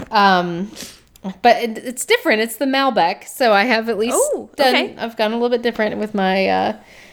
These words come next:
Speaker 1: this, with my choices there. Uh, but
Speaker 2: Mm-hmm.
Speaker 1: I am about to, after this, this glass is done, I will be moving on to an uppercut, uh, California Cabernet Sauvignon. Um,
Speaker 2: Okay.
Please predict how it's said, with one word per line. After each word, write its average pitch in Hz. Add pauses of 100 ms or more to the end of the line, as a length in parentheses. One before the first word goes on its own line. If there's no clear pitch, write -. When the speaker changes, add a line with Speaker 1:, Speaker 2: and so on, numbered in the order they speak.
(220)
Speaker 1:
this, 247
with 214
my 220
choices 202
there. 180 (320)
Uh, 220
but 240
Speaker 2:
Mm-hmm. 233
Speaker 1:
I -
am 370
about 254
to, 220
after 214
this, -
this 233
glass 185
is 170 (200)
done, 156
I 185
will 180
be 180
moving 180
on 175
to 202
an 185
uppercut, 240 (500)
uh, 165
California 233
Cabernet 214
Sauvignon. 190 (500)
Um, 170
Speaker 2:
Okay. 269